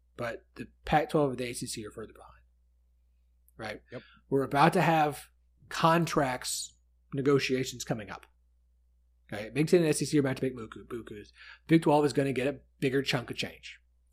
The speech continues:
Speaker 1: Whether they expand, stay put, whatever, they're gonna get more money. The Pac-twelve might. They've got a new commissioner in. They're gonna figure out what to do with the, with the network. Uh, I would expect that the Pac-twelve makes some more money.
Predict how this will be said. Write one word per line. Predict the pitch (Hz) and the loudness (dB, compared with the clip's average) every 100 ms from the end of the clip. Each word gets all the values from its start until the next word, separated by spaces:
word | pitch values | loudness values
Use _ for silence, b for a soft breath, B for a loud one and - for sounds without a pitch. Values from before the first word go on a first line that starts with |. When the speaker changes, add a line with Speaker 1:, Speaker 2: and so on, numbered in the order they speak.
| _ | _
Speaker 1:
Whether | 123 117 | -10 -8
they | |
expand, | 113 - 165 175 180 175 | -8 0 4 6 4 2
stay | 160 165 | -2 -6
put, | - 151 151 - - - | 0 2 2 0 -10 0
whatever, | 139 165 135 127 120 B B B B _ | 4 4 4 0 -4 B B B B _
they're | 147 143 | 2 4
gonna | 143 151 135 | 6 4 4
get | 135 135 - _ _ _ _ - | 2 0 -10 _ _ _ _ -8
more | 131 131 | -4 -2
money. | 110 - - _ _ _ _ _ - | -4 -12 -20 _ _ _ _ _ -10
The | |
Pac-twelve | 143 156 - 170 185 | -6 -4 4 4 4
might. | 175 220 - - | 0 -2 -2 -8
They've | 151 | -8
got | 127 | -8
a | 120 | -6
new | 120 147 151 | 0 4 4
commissioner | 151 147 160 156 156 | 4 2 2 0 0
in. | 190 208 - _ | 0 0 -6 _
They're | 135 | -8
gonna | 123 - | -6 -2
figure | 151 143 | 2 2
out | |
what | 139 | 0
to | 131 | 0
do | 139 | 0
with | 139 - | 0 2
the, | 135 135 | 2 2
with | 139 | -2
the | - | -4
network. | 139 156 185 190 - b b b b b b _ | -4 -2 -2 -4 -14 b b b b b b _
Uh, | 113 - | -14 -8
I | - 135 | -2 0
would | 147 | 0
expect | - 156 | 0 -2
that | 143 | -2
the | 135 | -2
Pac-twelve | 143 147 147 143 | -2 0 0 0
makes | 143 - | -6 -10
some | |
more | 127 | -10
money. | 120 147 | -10 -12